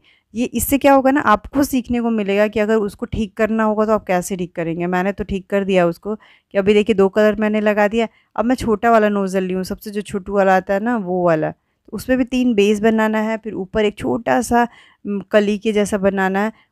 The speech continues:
और फिर ये देखिए ऐसे छोटे-छोटे से, ये पूरा राउंड में लूँगी। ये थोड़ा सा अलग है, सा-, कई तरह के रोज़ बनते हैं, ऐसा नहीं है कि मतलब कलर एक ही है, जैसा आपको चाहिए वैसा आप बना सकते हैं। मैंने सारी जितने तरह के अलग-अलग रोज़ बनते हैं, मैं सबकी वीडियो अलग-अलग पर्सनली मैंने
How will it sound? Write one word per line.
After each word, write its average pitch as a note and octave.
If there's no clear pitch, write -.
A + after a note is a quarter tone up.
और F#3
फिर G#3+
ये E3+
देखिए -
ऐसे F3
छोटे-छोटे G3+
से, G#3
ये G#3+
पूरा A#3
राउंड G#3
में G#3
लूँगी। F#3+
ये A3
थोड़ा G3+
सा G3+
अलग F#3+
है, G3+
सा-, F#3+
कई C4
तरह C4+
के C4+
रोज़ A3
बनते F3+
हैं, E3+
ऐसा G#3
नहीं A#3+
है A#3
कि G#3+
मतलब G#3
कलर G#3
एक G3
ही G3
है, F3
जैसा F#3
आपको G3
चाहिए G3
वैसा F#3
आप F3+
बना F3+
सकते F#3
हैं। G3+
मैंने G3
सारी F#3+
जितने A3
तरह G3+
के G#3
अलग-अलग G3
रोज़ F#3
बनते F#3
हैं, G3
मैं G3+
सबकी G3+
वीडियो F#3+
अलग-अलग G3
पर्सनली F#3+
मैंने G3